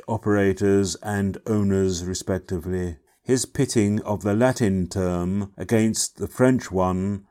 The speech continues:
continues to be part of political discourse to this day. Marx and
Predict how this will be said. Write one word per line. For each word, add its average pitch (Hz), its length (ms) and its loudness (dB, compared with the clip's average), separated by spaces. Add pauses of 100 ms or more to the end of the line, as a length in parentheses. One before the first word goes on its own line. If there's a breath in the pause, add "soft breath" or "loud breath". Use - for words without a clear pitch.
(100)
continues 101 760 2
to 110 120 -6
be 110 100 -2
part 110 560 0
of 110 280 -2
political 110 640 -2
discourse 101 920 -2
to 95 400 0
this 95 420 -6
day. 82 500 -4 (120)
Marx 110 840 -4
and 104 460 0